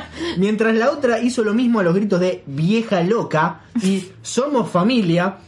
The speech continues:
Speaker 2: Por lejos, el mejor X B de mi vida. Gracias, chicos. X B será quince.
Speaker 1: Quince.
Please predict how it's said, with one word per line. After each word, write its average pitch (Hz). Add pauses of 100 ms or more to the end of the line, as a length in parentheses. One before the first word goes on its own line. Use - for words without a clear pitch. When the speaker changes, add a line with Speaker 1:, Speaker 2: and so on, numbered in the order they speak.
(340)
Speaker 2:
Por 165
lejos, 233
el 165
mejor 196 (260)
X 196
B 180
de 175
mi 165
vida. 196 (180)
Gracias, 160
chicos. 117
X 190
B 226
será 180
quince. 196
Speaker 1:
Quince. 214